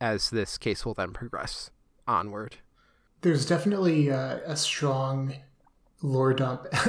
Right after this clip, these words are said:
Speaker 2: aspect to this. I think last time we, we talked about this episode, we, we talked about how it, it does exposition, essentially.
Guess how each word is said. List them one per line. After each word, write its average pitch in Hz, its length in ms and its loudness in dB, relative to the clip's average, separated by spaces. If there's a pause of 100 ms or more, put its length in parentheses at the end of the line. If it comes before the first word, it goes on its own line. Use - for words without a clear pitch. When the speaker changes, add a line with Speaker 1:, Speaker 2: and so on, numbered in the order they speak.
Speaker 2:
aspect 151 520 0
to 170 100 0
this. 156 460 0 (460)
I 147 60 -2
think 165 200 8
last 139 280 2
time 131 460 -4 (680)
we, 139 680 -2
we 151 140 0
talked 135 240 -4
about 131 160 -6
this - 160 -6
episode, 131 640 -8 (340)
we, 151 180 10
we 147 180 6
talked 135 280 -2
about 123 480 -4
how 123 260 -4
it, 120 260 -8 (1200)
it 156 100 4
does 139 220 4
exposition, 147 880 -2
essentially. 151 680 -2